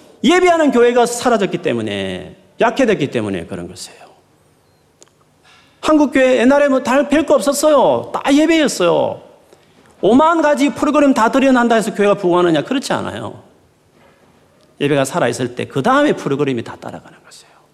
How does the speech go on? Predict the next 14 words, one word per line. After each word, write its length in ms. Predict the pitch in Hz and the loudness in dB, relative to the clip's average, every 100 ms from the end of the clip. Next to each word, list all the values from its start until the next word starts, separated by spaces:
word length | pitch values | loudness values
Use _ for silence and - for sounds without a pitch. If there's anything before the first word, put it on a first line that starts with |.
| _ _ _ _ _ _ _ _ _ _ _ _ _ _ _ _ _ _ _ _ _ _ _ | _ _ _ _ _ _ _ _ _ _ _ _ _ _ _ _ _ _ _ _ _ _ _
그래서 680 | - 131 131 135 101 - - - _ _ - | -10 -8 -2 -2 -2 -8 -18 -20 _ _ -2
예배만 460 | 143 180 185 139 | 2 4 2 2
살리면 460 | 123 127 113 95 - | -2 -6 -8 -10 -16
되는 240 | - - - | -20 -20 -20
것이에요. 300 | - - - _ _ _ _ _ - - - - | -20 -20 -20 _ _ _ _ _ -20 -20 -20 -6
우리가 560 | - 180 170 151 - - | 0 4 4 0 -6 -4
뭐 180 | 160 151 | 2 2
수련회 280 | 151 214 190 | 2 2 2
가보시면 400 | 143 156 185 180 | 2 2 2 2
알겠지만 320 | 123 135 139 | 2 0 0
저희 160 | - 175 | 0 0
수련회 200 | 196 180 | 2 2
가면 260 | 143 135 | 4 2
일-, 120 | 160 | 0